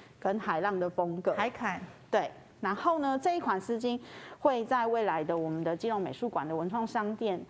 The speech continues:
Speaker 1: 来进行贩售。那还有就是，其实基隆有很多的一个中药房，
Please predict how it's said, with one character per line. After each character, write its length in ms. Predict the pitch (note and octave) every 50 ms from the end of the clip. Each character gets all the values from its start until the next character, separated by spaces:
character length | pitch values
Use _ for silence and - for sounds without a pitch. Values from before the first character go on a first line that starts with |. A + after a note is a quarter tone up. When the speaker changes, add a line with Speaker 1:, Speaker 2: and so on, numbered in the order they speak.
| - - - - - -
Speaker 1:
来 180 | F3 F3 F3
进 220 | F3 - A#3 G#3 F#3+
行 180 | F3+ E3+ E3+
贩 240 | E3 G#3+ G3 F3 E3
售。 300 | E3+ - - F3+ D#3 - - - - - - - - - -
那 420 | - C4+ C4+ C4 A#3+ A3+ G#3 G3 F#3+ G3 -
还 160 | - - A3+ C#4+
有 180 | D#4+ C#4 G#3+
就 160 | G#3 A#3+ A#3
是， 340 | A#3 A#3 - B3+ B3 A3+ G#3 G#3
其 180 | - - G#3+ G#3
实 320 | G3+ A3+ A3+ A3 A3 A#3 - - - - -
基 140 | - D#4+ E4+
隆 160 | D4 A#3+ G#3
有 100 | G#3 G#3
很 240 | G3+ G#3+ F#3 E3+ E3
多 220 | - G3+ G3+ G#3
的 260 | G3+ - F3+ D#3+ D#3+ E3+
一 80 | F3+
个 120 | F3+ F#3+ F#3
中 180 | - B3 B3
药 180 | C4 C4 G3 F3
房， 280 | F3 - - C3+ B2+